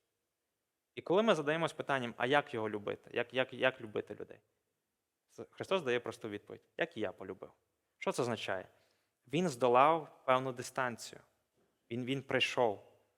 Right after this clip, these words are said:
Він пожертвував всім. Його любов до світу привела ж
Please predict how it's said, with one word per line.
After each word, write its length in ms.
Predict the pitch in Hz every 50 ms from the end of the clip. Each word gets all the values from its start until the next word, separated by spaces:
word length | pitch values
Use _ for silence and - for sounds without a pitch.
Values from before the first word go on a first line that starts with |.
| _ _ _ _ _ _ _ _ _ _ _ _ _ _ _ _ _
Він 160 | - 117 117 110
пожертвував 560 | - - 113 120 123 120 - - 107 107 107
всім. 320 | - - - - 101 98 - _ _ _ _ _ _ _ _ _ _ _ _ _ _ _ _ _ _ _ _ _ _ _ _ _ _ _ _ _ _ _ _ _ _ _ _ _ _ _
Його 220 | - 117 120 151 156
любов 320 | 151 131 131 151 151 131
до 100 | 120 123
світу 340 | 113 - - 165 160 - 123
привела 400 | - 120 117 110 113 120 123 131
ж 240 | - - - -